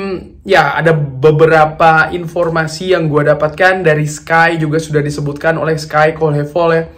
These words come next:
salah satu, em, jurnalis di sana. Namun gua ingin ambil sumbernya dari The Athletic seperti biasa.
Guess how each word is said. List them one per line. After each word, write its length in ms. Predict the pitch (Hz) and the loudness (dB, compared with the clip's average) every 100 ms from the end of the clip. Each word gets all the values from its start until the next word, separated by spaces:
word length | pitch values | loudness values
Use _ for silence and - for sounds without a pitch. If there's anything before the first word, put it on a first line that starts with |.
| - - | -20 -20
salah 240 | - 131 147 | -6 -4 -2
satu, 640 | 147 139 151 147 143 143 | -2 -4 -2 -2 -2 -4
em, 480 | - 143 139 127 123 - | 0 0 0 -4 -10 -14
jurnalis 640 | 165 143 147 143 135 151 - | -6 -2 0 0 -2 -4 -6
di 80 | 160 | -4
sana. 640 | 156 147 160 190 202 - - _ - - _ - - | -2 0 0 -2 -6 -16 -20 _ -20 -20 _ -20 -6
Namun 480 | 151 156 180 226 208 | -2 0 0 0 2
gua 240 | 202 185 | 2 2
ingin 400 | 175 180 190 202 | -2 -2 0 0
ambil 400 | 165 175 170 175 | 0 -2 0 0
sumbernya 560 | 202 202 165 151 151 196 | 0 -2 -2 0 2 0
dari 480 | 196 151 147 185 202 | 2 0 -2 -4 -4
The 80 | 180 | -2
Athletic 480 | 175 196 208 202 | 0 0 0 -2
seperti 320 | - - 165 156 | -6 -10 -6 -2
biasa. 480 | 135 143 180 202 | -2 0 -2 -2